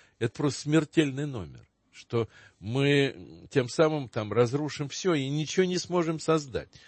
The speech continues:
Значит, борьба за власть — это вопрос номер один, и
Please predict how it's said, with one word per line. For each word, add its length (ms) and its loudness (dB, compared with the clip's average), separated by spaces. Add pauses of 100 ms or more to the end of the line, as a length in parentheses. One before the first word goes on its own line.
(340)
Значит, 520 2 (720)
борьба 500 2
за 160 2
власть — 540 0 (180)
это 520 0 (1040)
вопрос 520 0
номер 300 -4
один, 380 -2 (600)
и 400 4